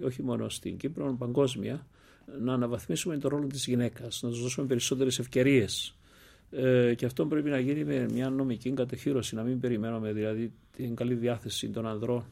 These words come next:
για να γίνει αυτό. Για παράδειγμα, τώρα στείλαμε ευρωβουλευτές, ε, από εδώ δεν στείλαμε ούτε μια γυναίκα. <laughs> Λες και ο, ο μισός πληθυσμός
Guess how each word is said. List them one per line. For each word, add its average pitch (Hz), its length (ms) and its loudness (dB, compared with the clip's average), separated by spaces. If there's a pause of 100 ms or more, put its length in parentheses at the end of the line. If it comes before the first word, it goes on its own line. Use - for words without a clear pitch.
(500)
για 120 100 -2
να 117 60 2
γίνει 113 280 0
αυτό. - 240 -6 (400)
Για - 100 -20
παράδειγμα, 139 340 4
τώρα 147 160 4
στείλαμε 135 420 2
ευρωβουλευτές, 123 880 4 (840)
ε, - 120 -2
από 135 140 4
εδώ 214 240 6
δεν 208 100 12
στείλαμε 135 380 4
ούτε 139 200 4
μια 123 140 2
γυναίκα. 98 420 -4 (360)
<laughs> - 360 -4
Λες 180 180 10
και 180 200 8
ο, 160 420 2 (800)
ο 208 100 10
μισός 160 320 6
πληθυσμός 156 600 4